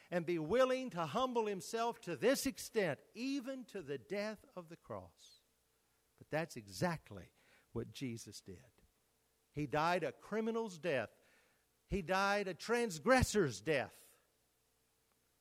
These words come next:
Because he was dying for transgressors, wasn't he? He was dying for sinners. He became sin.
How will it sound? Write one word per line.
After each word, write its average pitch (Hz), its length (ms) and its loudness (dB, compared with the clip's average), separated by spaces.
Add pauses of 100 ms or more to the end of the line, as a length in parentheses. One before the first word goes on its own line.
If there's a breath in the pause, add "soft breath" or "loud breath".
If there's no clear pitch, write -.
(440)
Because 131 300 -6
he 151 160 -6
was 139 160 -8
dying 156 380 -4
for 135 140 -6
transgressors, 170 920 0
wasn't 113 400 -4
he? 80 120 -14 (880)
He 202 140 4
was 147 200 -2
dying 170 460 0
for - 140 -10
sinners. - 920 -4 (380)
He 220 180 4
became 240 640 2
sin. 131 480 -2